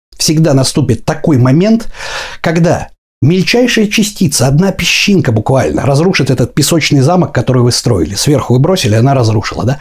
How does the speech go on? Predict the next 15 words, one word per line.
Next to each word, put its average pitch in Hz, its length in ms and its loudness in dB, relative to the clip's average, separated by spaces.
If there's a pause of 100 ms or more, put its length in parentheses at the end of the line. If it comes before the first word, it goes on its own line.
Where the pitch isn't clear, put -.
(280)
И 165 120 0
точно 196 360 0
так 196 160 0
же 170 80 0
с 170 100 -2
ростом. 147 380 -2
Какое-нибудь 170 520 0
одно 185 360 2
последнее 143 840 0
минимальное 143 600 2
усилие 226 400 2
приведёт 147 480 0
к - 40 -14
колоссальным 123 520 2
результатам. 117 460 0